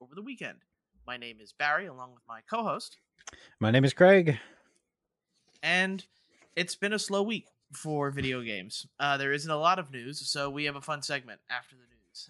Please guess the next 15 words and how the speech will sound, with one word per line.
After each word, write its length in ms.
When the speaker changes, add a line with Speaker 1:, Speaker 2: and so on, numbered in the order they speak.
Speaker 1:
And 200
then, 340
uh, 160
we 80
get 140
to 40
talk 200
about 160
whatever 280
games 240
we 60
played, 400
which 260
we're 140
a-, 180